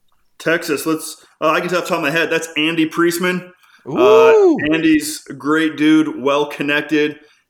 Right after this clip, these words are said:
Speaker 1: and has all,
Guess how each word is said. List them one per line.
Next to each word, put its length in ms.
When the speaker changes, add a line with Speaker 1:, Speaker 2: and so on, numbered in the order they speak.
Speaker 1:
and 340
has 760
all, 160